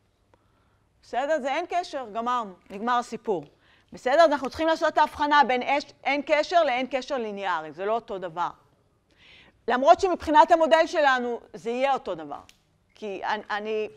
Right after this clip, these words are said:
גם במצבים האלה, אני לא, אני לא אוכל לטפל בהם, במצבים האלה. אוקיי, עוד, עוד דבר אחרון, נגמור את העניין של דיאגרמת הפיזור לפני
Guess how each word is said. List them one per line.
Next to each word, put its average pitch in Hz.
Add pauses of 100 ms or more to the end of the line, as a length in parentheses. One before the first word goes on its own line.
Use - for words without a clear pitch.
(240)
גם 247
במצבים 269
האלה, 294
אני 247
לא, 254 (840)
אני 220
לא 254
אוכל 269
לטפל 269
בהם, 156 (140)
במצבים 202
האלה. 139 (840)
אוקיי, 302
עוד, 330 (160)
עוד 330
דבר 330
אחרון, 302
נגמור 269
את 302
העניין 269
של 277
דיאגרמת 240
הפיזור 226
לפני 214